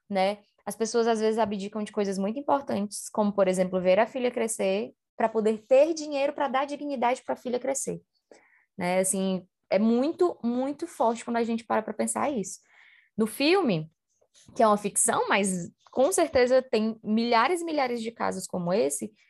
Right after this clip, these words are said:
de pessoas que literalmente vivem em função do trabalho,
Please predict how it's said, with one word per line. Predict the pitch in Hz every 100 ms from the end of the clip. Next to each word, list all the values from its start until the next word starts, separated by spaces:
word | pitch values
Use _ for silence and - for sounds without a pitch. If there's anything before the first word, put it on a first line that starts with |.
| _ _ _
de | -
pessoas | 277 339 349 302 311 339 - - _ _
que | - 240 214 - _ _ _ _ _ _ _
literalmente | 190 247 339 440 403 359 349 262 226 220
vivem | 180 247 359 403 415 -
em | 262
função | 247 247 226 196
do |
trabalho, | 202 202 202 185 196 254